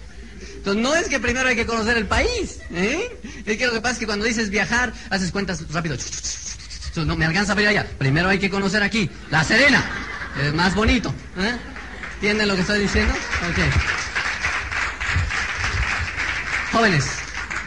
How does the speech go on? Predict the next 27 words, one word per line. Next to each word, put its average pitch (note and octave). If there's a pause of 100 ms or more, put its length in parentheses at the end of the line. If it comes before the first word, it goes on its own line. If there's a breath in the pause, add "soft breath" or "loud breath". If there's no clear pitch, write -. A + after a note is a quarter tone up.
(540)
¿ok? D3+ (400)
Hay F#3+
que E3
tener D#3
un D#3
montón D3+
de C#3+
agallas. C3
Si E3
tú B3
ya B3
tienes G3+
claro F3+
a E3+
dónde E3+
vas, - (140)
si D3
tú G#3
ya G3+
sabes F3+
que F3
un F3
día E3
te D#3
gustaría C#3+
hacer D#3
eso, D3